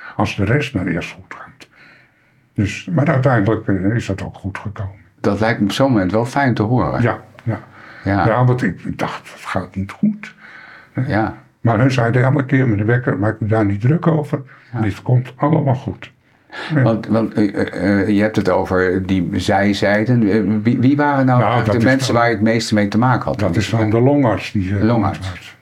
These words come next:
Speaker 1: ja.
Speaker 2: En die zat in?
Speaker 1: Eh, de Dijklander in Hoorn.
Speaker 2: Oké,
Speaker 1: Ja.
Speaker 2: ja.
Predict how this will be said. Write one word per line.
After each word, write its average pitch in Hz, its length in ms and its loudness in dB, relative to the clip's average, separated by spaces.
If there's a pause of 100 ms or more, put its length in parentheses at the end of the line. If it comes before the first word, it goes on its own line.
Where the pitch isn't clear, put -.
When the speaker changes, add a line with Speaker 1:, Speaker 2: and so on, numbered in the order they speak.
Speaker 1:
ja. 95 160 -12 (640)
Speaker 2:
En 101 120 0
die 113 120 2
zat - 240 0
in? 160 340 0 (520)
Speaker 1:
Eh, 113 280 4 (360)
de 127 180 2
Dijklander 131 720 0
in 101 120 2
Hoorn. 98 540 -2
Speaker 2:
Oké, 69 420 -6
Speaker 1:
Ja. 117 280 0
Speaker 2:
ja. 78 300 -6